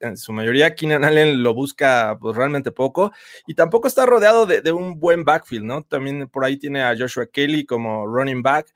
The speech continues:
eh, perdió a, a Eckler, eh, entonces, eh, pues, tiene sus pros y sus contras. Eh, ¿qué esperan ver este próximo juego, el que pudo haber sido el regreso de Chris Harris a, a Denver?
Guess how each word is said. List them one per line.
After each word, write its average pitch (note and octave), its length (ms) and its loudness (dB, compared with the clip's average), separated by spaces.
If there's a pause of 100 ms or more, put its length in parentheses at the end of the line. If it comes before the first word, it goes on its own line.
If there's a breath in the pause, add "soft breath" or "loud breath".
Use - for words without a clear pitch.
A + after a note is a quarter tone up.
(320 soft breath)
eh, A2+ 320 2
perdió B2 380 4
a, A#2+ 280 2
a G#2+ 220 -2
Eckler, D#3 600 2 (120)
eh, A#2 460 -8 (180)
entonces, D#3 840 -4
eh, B2 440 -2 (280)
pues, C3 140 -18
tiene A3+ 180 -2
sus E3+ 140 -8
pros G3 180 -2
y F#3 80 -8
sus D3+ 180 -8
contras. C3 580 -2 (640 soft breath)
Eh, - 260 -8 (360)
¿qué A3 120 2
esperan G#3 640 2
ver E3 220 4
este F3 360 2
próximo D3+ 560 -2
juego, C#3 420 0
el C3+ 120 0
que C3 160 -2
pudo E3 360 -2
haber D3 200 2
sido D3+ 200 0
el C3+ 60 0
regreso A#2+ 460 -4
de G#2 180 -8
Chris B2+ 300 -10
Harris G#2+ 480 -4
a, A2+ 260 -8
a G2+ 240 -6
Denver? G2+ 320 -10